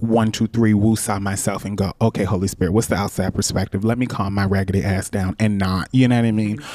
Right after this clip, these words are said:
Like, to really kinda grow up and go, "Oh, you know what? This is what this is. Okay, Holy Spirit, thank you for growing me up. Look at you." Or, you know,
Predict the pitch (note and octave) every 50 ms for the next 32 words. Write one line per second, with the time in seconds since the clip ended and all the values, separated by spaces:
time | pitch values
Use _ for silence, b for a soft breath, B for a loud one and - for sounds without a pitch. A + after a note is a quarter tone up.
0 | B B - A2 A#2+ A2 G#2+ G2+ - B B B B B B B B B B B
1 | - _ _ - C3 - - F#3 D#3+ C3+ D3 D3+ C#3 C#3 C3 - - C#3+ B2 A2+
2 | G#2+ G#2+ A2 A#2 A#2+ A#2 A#2 A2+ - A2 A2 G2+ - A#2 A2 G#2 G#2+ G#2 G2+ G2+
3 | - - - - - - - - F#3+ E3+ D3 D3+ D3+ C#3 C3+ C#3 C#3 C3 B2 C#3+
4 | D3+ D3 - - C3 G#2 G#2+ G#2+ G2 - G2+ F#2+ - - G#2+ G#2 G2+ - D#3+ G3
5 | - C4 A#3 G#3+ A#3+ A3+ A#3 A3+ - B3 A#3+ B3 - D#4 D#4 D4+ - D#4+ C#4+ -
6 | D4+ C4+ C#4 C#4 C#4 C#4 C#4+ C#4+ C#4 C#4+ D4 D4 C#4 C#4 C#4 C4+ C4 C4+ C#4+ D#4+
7 | D#4+ D#4+ - E4 D#4 D#4 - - D#4+ D#4+ D#4+ D#4 D4+ C#4+ C4 G#3+ F3 D3+ C#3+ C#3+
8 | C#3 - D3 D3+ C#3+ C#3 C#3 C#3+ D3 D3 C#3+ C3+ B2+ C3 C3